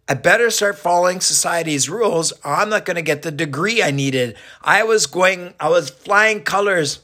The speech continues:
passing, and maybe even better in everything else, except for English.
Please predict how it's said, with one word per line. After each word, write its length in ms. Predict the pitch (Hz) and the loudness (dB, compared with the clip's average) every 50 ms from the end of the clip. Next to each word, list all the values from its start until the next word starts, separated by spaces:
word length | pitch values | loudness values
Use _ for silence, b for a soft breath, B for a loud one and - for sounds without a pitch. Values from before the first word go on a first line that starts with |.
| _ | _
passing, 640 | - - - 151 156 160 165 165 - - 185 175 165 | -10 -4 0 2 2 2 2 -2 -4 -6 -6 -8 -8
and 320 | 151 139 135 127 131 139 _ _ _ - | -6 -4 -6 -6 -8 -10 _ _ _ -12
maybe 320 | 123 123 135 151 151 151 | -6 -4 -4 -4 -4 -4
even 240 | 160 151 139 135 127 | -6 -4 -4 -4 -2
better 300 | 127 151 156 156 151 139 | 0 0 2 2 2 2
in 100 | 135 139 | 0 -2
everything 480 | 147 147 156 156 135 - 135 131 123 - | -4 -6 -6 -6 -6 -6 -6 -8 -6 -4
else, 500 | 156 165 175 147 127 131 139 - - - B B B B B B | -2 0 2 2 2 2 0 -2 -4 -4 B B B B B B
except 400 | - 123 110 - - 170 - - | -10 -6 -2 0 0 0 0 0
for 180 | 151 139 143 - | -2 -6 -4 -4
English. 560 | 185 214 233 214 180 160 147 151 147 - - | -6 -6 -6 -4 -4 -4 -4 -4 -4 -6 -6